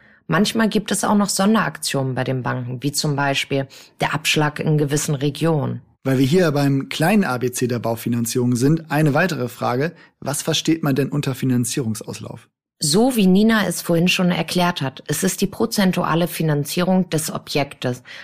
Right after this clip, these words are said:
Speaker 1: Beispiel, ich habe einen Kaufpreis von hunderttausend Euro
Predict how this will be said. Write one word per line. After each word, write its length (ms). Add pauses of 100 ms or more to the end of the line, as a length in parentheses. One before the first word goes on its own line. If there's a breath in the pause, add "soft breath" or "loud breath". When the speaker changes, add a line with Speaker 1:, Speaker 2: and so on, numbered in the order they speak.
(120 loud breath)
Speaker 1:
Beispiel, 600 (580 soft breath)
ich 200
habe 200
einen 180
Kaufpreis 540
von 220
hunderttausend 680
Euro 480